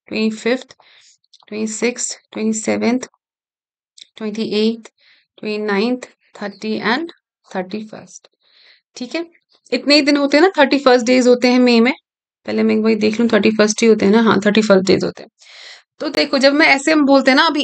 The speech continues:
एक ही महीना रह गया है, इतना ही रह गया है", तो हमें लगता है कि बहुत कम टाइम है। तो मैं अपने टाइम पे हमेशा क्या करती थी कि जब भी मुझे पढ़ना होता था, तो मैं हमेशा डेज ऐसे ब्रेक करती थी। ऐसे एटलीस्ट दिल को एक शांति मिलती है। आपको देख के लग रहा होगा ना स्क्रीन पे कि नहीं, बहुत सारे दिन हैं,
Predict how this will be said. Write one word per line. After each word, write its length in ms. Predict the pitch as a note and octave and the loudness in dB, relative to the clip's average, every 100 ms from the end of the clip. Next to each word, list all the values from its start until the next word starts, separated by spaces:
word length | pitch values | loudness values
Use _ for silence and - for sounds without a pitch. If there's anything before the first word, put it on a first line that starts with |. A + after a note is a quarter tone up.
| B3+ | -4
एक 60 | B3+ | -2
ही 60 | C#4+ | 2
महीना 320 | C4+ C4 B3+ | 4 6 4
रह 140 | B3+ | 4
गया 200 | A3+ A#3+ | 4 4
है, 140 | B3 G#3+ | 4 2
इतना 200 | A3+ B3 | 2 4
ही 120 | C4 | 4
रह 140 | B3+ | 4
गया 160 | A#3 A3+ | 2 2
है", 40 | |
तो 100 | A#3 | 2
हमें 220 | C#4 C#4 C#4+ | 4 4 4
लगता 220 | C#4 C#4 | 4 2
है 60 | |
कि 60 | C#4+ | 2
बहुत 280 | C4+ C#4 D4 | 2 2 2
कम 240 | A#3+ A3+ | 2 2
टाइम 280 | A#3 A3+ F#3 | 2 0 -2
है। 80 | - - - - - - | -6 -10 -20 -20 -20 -8
तो 60 | |
मैं 240 | D4 C4+ D#4 | -2 2 2
अपने 220 | D#4+ D4 | 2 0
टाइम 200 | C#4+ C#4+ | 0 2
पे 80 | C#4 | 2
हमेशा 320 | C4+ C4 C4+ | 2 2 2
क्या 140 | C4 | 2
करती 300 | B3 A3+ A3+ | 2 2 0
थी 120 | A#3 C4+ | 0 2
कि 260 | D4 B3+ G3+ G#3+ | 2 0 -2 -2
जब 140 | A#3 | 0
भी 100 | B3+ | 4
मुझे 200 | C4 B3+ | 4 4
पढ़ना 320 | C4 B3+ A#3+ | 4 4 4
होता 260 | A#3+ A#3+ A3+ | 2 4 2
था, 100 | C4+ | 2
तो 120 | D4 | 0
मैं 100 | D4+ | 2
हमेशा 260 | D4 D4 D#4+ | 2 4 4
डेज 360 | A#3+ B3 B3+ | 4 2 4
ऐसे 200 | B3 C4 | 4 2
ब्रेक 320 | A3 A#3 A3 | 2 2 2
करती 240 | A3 G#3+ A3 | 0 0 0
थी। 100 | A3 | 2
ऐसे 240 | B3 D4+ | 2 2
एटलीस्ट 240 | D4 E4 B3+ | 2 2 4
दिल 160 | C4+ | 2
को 80 | C4 | 2
एक 100 | C#4+ | 0
शांति 340 | C#4+ B3 B3 | 2 2 2
मिलती 240 | C#4 B3+ A#3 | 2 2 2
है। 60 | |
आपको 180 | C4+ C4+ | 2 2
देख 220 | A#3 B3+ | 0 2
के 80 | B3+ | 4
लग 200 | C4+ A#3+ | 2 4
रहा 100 | C4+ | 4
होगा 120 | B3 | 4
ना 100 | A#3 | 2
स्क्रीन 320 | D4 - C#4 C4 | 0 4 4 4
पे 100 | C4+ | 4
कि 100 | C#4+ | 6
नहीं, 120 | C#4+ | 6
बहुत 300 | A#3 A3 A3+ | 6 6 6
सारे 220 | G#3+ A3 | 2 2
दिन 240 | G3+ F#3 | 0 0
हैं, 80 | F3+ | 0